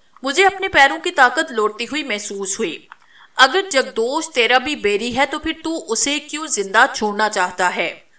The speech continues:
नारो जोगी मुझे समझाने वाले अंदाज में बोला, "मगर याद रख, तू उसे खत्म करने की शक्ति नहीं रखता।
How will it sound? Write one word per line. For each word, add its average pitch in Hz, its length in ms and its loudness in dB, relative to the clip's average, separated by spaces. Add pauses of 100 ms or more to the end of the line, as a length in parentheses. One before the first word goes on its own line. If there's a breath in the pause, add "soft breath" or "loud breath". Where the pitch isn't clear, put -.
(160 soft breath)
नारो 226 280 6
जोगी 311 300 -4
मुझे 320 220 -6
समझाने 220 520 4
वाले 247 260 4
अंदाज 202 640 2
में 254 120 -4
बोला, 175 360 -2 (360)
"मगर 247 240 0
याद 202 360 4
रख, 226 280 2 (340 soft breath)
तू 339 80 2
उसे 311 480 2
खत्म 262 340 -2
करने 220 360 -2
की 233 160 -4
शक्ति 214 440 -4
नहीं 214 260 -6
रखता। 185 520 -2